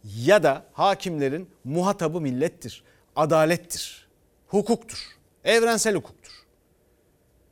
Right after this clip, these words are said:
Bu şekilde olduğu zaman kalıcı iyi neticeler almak mümkün değildir. Yargının bağımsızlığı da zedelenmektedir ama bakıyorum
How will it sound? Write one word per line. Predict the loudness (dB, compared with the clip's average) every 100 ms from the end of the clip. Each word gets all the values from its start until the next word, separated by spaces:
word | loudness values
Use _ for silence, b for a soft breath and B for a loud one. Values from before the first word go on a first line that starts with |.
| _ _ _ _ _ _ _ _ _ _ _
Bu | -8 0 2
şekilde | 2 0 2 2
olduğu | 2 0 0 -2
zaman | 0 0 -2 -10 _ _ _ _ _
kalıcı | -12 -8 -6 -4 -2 -2 -6 _ _ _ _ _ _ _ _ _
iyi | -4 -2
neticeler | -2 -4 -8 -6 -8 -4
almak | -2 -2 -4 -10 _ -10
mümkün | -8 -8 -10 -4
değildir. | -2 0 -2 -6 0
Yargının | 2 2 0 -2 -2
bağımsızlığı | 2 2 0 -4 -4 -2 0
da | 0
zedelenmektedir | 2 2 2 2 0 -4 -4 0
ama | 0 0
bakıyorum | 0 2 0 0